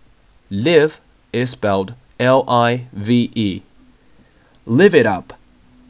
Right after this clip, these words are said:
means to enjoy oneself. Live it up这个短语的意思是尽情享乐。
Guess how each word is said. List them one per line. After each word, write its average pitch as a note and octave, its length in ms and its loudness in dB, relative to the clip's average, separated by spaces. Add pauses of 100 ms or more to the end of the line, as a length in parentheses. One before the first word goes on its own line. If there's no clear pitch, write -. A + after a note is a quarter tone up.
means C#3 520 -4 (300)
to F#3+ 200 -6
enjoy C3+ 520 2
oneself. G#2 760 -4 (1200)
Live F3 220 2
it B2+ 120 4
up F#2+ 220 -8 (260)
这 C3+ 120 -4
个 A2+ 80 0
短 G#2 200 0
语 G#2 60 -2
的 G2+ 80 -2
意 G#2+ 100 -2
思 G2+ 140 -8
是 F2 260 -8 (220)
尽 C#3+ 260 -6
情 G2 440 -10
享 E2 280 -10
乐。 F#2 220 -6